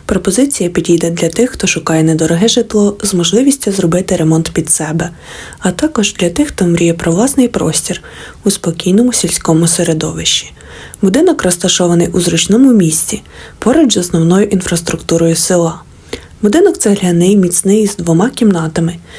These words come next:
які можна переробити під комфортне планування. Є невелика веранда,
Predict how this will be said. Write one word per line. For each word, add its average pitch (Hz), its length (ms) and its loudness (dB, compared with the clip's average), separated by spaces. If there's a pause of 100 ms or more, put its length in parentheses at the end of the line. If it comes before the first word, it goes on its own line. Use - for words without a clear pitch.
(160)
які 185 200 0
можна 170 320 0
переробити 170 640 0
під 185 180 -4
комфортне 170 540 -2
планування. 165 680 0 (440)
Є 254 140 2
невелика 202 520 2
веранда, 170 540 -2